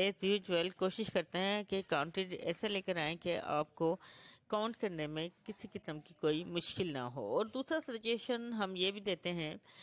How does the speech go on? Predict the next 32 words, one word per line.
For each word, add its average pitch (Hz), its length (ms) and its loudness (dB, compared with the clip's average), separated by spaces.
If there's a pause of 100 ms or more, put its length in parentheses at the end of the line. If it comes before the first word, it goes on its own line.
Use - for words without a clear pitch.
(400)
अगर 269 260 2
आपको 277 380 0 (420)
count 233 280 0
करने 208 360 2
में 185 320 2 (340)
क्लिप 247 300 0
की 226 400 -2 (160)
timing 202 400 -2 (120)
कम 208 200 -6
लगती 175 400 -6
है 170 180 -4
और 175 180 -2
आप 170 240 -4
परेशान 180 420 -4
होते 175 240 -10
हैं 170 240 -8
कि 170 160 -8 (340)
हम 180 180 -10
count 175 300 -6
करने 170 240 -6
से 180 200 -10
पहले 175 240 -4
time 170 280 -6
ख़त्म 202 240 -8
हो 196 60 -10
जाता 180 240 -6
है 190 40 -8
क्लिप 196 280 -10
का, 220 100 -6
तो 330 120 -4
उसके 277 200 -10
लिए 262 220 -4